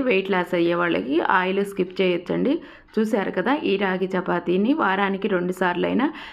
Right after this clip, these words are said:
లే-, పిల్లలకి కానీ పెద్దవాళ్ళకి కానీ చేసి పెట్టవచ్చండి. మనం ఎప్పుడు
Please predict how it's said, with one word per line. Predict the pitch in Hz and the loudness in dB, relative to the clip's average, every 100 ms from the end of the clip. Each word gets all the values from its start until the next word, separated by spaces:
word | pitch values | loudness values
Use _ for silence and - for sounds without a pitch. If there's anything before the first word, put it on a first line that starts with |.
| - | -6
లే-, | - 202 - - _ - _ _ 175 | -2 0 -2 -16 _ -20 _ _ -2
పిల్లలకి | - 196 190 - 170 | 2 2 0 -2 -2
కానీ | 175 180 180 | 0 0 -2
పెద్దవాళ్ళకి | 165 160 185 175 170 | 0 0 0 0 -2
కానీ | 175 196 247 | 0 0 2
చేసి | 185 185 - | 0 0 -2
పెట్టవచ్చండి. | 170 160 165 - 175 180 330 415 - 233 | -2 -2 -2 0 0 2 0 -2 -6 -2
మనం | 202 190 | 0 0
ఎప్పుడు | 185 196 | 0 0